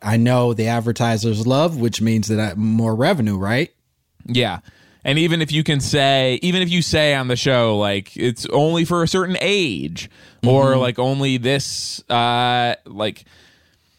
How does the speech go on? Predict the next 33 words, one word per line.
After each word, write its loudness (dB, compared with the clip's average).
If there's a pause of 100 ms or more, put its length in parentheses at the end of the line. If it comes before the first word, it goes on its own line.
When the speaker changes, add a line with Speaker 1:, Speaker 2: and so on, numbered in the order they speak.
(640)
Speaker 2:
like, 0
anytime -2
you 0
read, 0
like, -2
the 2
fine 0
print -2
or 2
whatever, 2
they 0
know 0
that 0
it's -2
all 2
kids -4
listening -4
to -6
this. -8
Speaker 1:
Right. -2 (100)
Speaker 2:
Like, 0
they 0
know 2
that, -2
like, -2
the 2
right 0
people 0
are 2
hearing 0
this, -4
Speaker 1:
Mm-hmm. 2
Speaker 2:
and 0